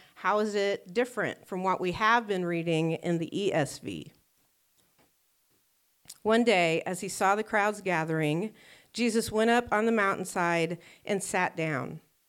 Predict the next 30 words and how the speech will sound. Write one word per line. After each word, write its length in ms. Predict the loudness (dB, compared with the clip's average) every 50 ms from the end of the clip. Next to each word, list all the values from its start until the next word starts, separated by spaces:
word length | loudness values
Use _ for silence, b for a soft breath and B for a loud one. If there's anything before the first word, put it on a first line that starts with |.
| _ _ _ _ _ _ -6
His 180 | -2 -2 -2
disciples 580 | -2 -4 -4 0 0 0 0 2 0 -2 -2 0
gathered 380 | 2 2 2 2 2 0 -2 -2
around 360 | 0 0 0 0 0 0 0
him, 260 | 0 0 0 -2 -2
and 120 | -4 -4 -4
he 100 | -4 -4
began 360 | -4 -2 -2 -2 0 -2 -2
to 100 | -4 -6
teach 400 | -8 -8 -8 -8 -8 -8 -10 -10
them. 300 | -10 -10 -10 -10 -14 -18 _ _ _ _ _ _ _ _ _ _ _ _ _ _ _ _ _ _ _ _ _ _ _ _
"God 260 | 0 2 2 2 2 2
blesses 380 | 0 0 0 0 -4 -4 0
those 260 | 2 2 2 2 2
who 100 | 0 0
are 140 | 2 2 2
poor 560 | 0 -2 -2 -2 0 0 0 -2 -4 -6 -12 -16 _ _ _ _ _ _ _ _ -6
and 160 | -4 -2 0
realize 480 | 0 0 2 2 2 0 0 -2 -2
their 120 | -2 -2 0
need 240 | 0 0 0 -2 -4
for 160 | -6 -8 -6
him, 300 | -6 -6 -6 -8 -8 -12 -18 _ _ _ _ _ _ _ _ _ _ _ _ _ _ _ _ _
for 120 | -4 -4 -4
the 80 | -4
kingdom 340 | -4 -4 -2 -2 -2 0 -2
of 180 | -2 -2 -4 -6
heaven 440 | -6 -2 0 0 0 2 0 0
is 180 | 0 0 -2 -4
theirs. 560 | -4 -4 -4 -4 -6 -10 -12 -14 -18 -18 -20